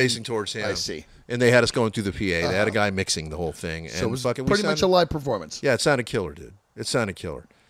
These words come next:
Speaker 1: And I was doing the low tune stuff, and I was also doing stuff just to drop D. It was like, it was, it was, it was real, true fucking, it was just enough metal, but it was rock and roll, and, and Rick fucking loved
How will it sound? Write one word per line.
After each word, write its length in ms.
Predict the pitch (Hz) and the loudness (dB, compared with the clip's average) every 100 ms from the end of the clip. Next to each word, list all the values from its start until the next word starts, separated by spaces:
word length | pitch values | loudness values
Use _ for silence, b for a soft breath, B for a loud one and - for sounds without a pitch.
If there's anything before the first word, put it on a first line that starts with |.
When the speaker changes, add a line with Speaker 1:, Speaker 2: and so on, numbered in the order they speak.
| b b | b b
Speaker 1:
And 140 | 113 117 | -2 2
I 60 | |
was 140 | 131 127 | 4 6
doing 180 | 156 | 4
the 60 | 135 | 4
low 160 | 131 147 | 4 2
tune 260 | - 151 | 2 -4
stuff, 300 | 139 151 139 | -2 2 2
and 100 | 135 | 2
I 60 | 120 | 0
was 100 | 113 | 0
also 280 | 120 120 117 | 0 0 -2
doing 200 | 110 104 | -2 -2
stuff 240 | - 107 | -2 -2
just 200 | - 104 | -2 -8
to 60 | - | -8
drop 300 | - 98 - | -2 -2 -2
D. 280 | 95 85 90 b b b | -8 -12 -14 b b b
It 60 | - | -4
was 140 | 123 | 0
like, 180 | 123 110 | 2 2
it 60 | 120 | 0
was, 180 | 117 | -4
it 140 | 117 127 | -6 -4
was, 280 | 156 139 - 123 - | -4 -4 -6 -12 -6
it 80 | 131 | -6
was 160 | 120 | -6
real, 380 | 117 127 143 147 | -4 0 2 0
true 440 | - 131 123 123 | -2 -2 0 0
fucking, 540 | 120 123 110 110 101 95 _ _ _ _ _ _ _ | -2 -2 -2 -4 -10 -14 _ _ _ _ _ _ _
it 60 | - | -8
was 120 | 110 101 | -6 -4
just 320 | 95 139 - | 2 2 2
enough 240 | 160 156 151 | -2 -2 -2
metal, 300 | 147 160 160 | -2 -2 -2
but 100 | 117 | -2
it 60 | |
was 120 | 104 98 | -4 -2
rock 240 | 117 120 | -2 -2
and 140 | 110 | -6
roll, 300 | 107 104 104 | -6 -4 -4
and, 280 | 76 90 87 - | -6 -8 -10 -12
and 240 | 87 82 | -14 -8
Rick 220 | 95 110 - | -4 -4 -4
fucking 600 | - 101 92 85 82 90 - _ _ | -12 -10 -10 -10 -16 -20 -20 _ _
loved 760 | - 87 95 107 107 104 98 - | -12 -6 0 2 2 0 -2 -10